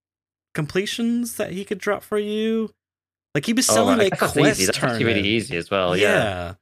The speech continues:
Speaker 1: And then he would, like, you know what I mean? Like, far, you need the far forward converter for a quest, and so that was, like, bundled with, like, the vertex, and then there was, like, a
Speaker 2: Mm.
Speaker 1: P K M, like, you'll go to streets and get one for you. It's, like,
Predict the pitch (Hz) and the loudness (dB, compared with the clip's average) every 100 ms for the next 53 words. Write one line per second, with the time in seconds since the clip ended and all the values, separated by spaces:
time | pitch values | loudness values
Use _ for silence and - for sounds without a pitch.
0 | _ - 143 175 190 170 165 180 165 160 | _ -6 -2 0 0 -2 -2 -2 -2 -2
1 | 156 - _ _ _ _ _ 175 196 190 | -4 -6 _ _ _ _ _ -2 0 0
2 | 190 175 147 175 170 151 190 170 - 170 | 0 -2 0 0 0 0 -2 -2 -2 -2
3 | - 147 135 120 165 160 107 98 - 101 | -2 -2 -2 -2 -2 -4 -6 -6 -6 -4
4 | 95 - - 113 - 117 139 151 131 120 | -2 -4 -6 -8 -6 -2 -2 -2 -4 -2
5 | 113 104 _ 113 117 117 107 - 104 - | -2 -4 _ -4 -2 -2 -4 -4 -6 -8
6 | 95 117 120 - 135 135 - - 113 120 | -6 -6 -4 -4 -2 -4 -8 -8 -4 -2
7 | 120 117 123 101 196 214 175 151 160 180 | -2 -4 -4 -4 -2 -2 0 0 0 -2
8 | 190 190 196 - _ _ _ _ _ - | -2 -4 -8 -12 _ _ _ _ _ -6
9 | 117 135 113 123 - - 131 - 135 - | -4 -4 -2 -2 -2 -4 -4 -4 -6 -4
10 | 135 135 139 131 131 131 127 113 110 | -4 -4 -2 0 2 0 0 -4 -10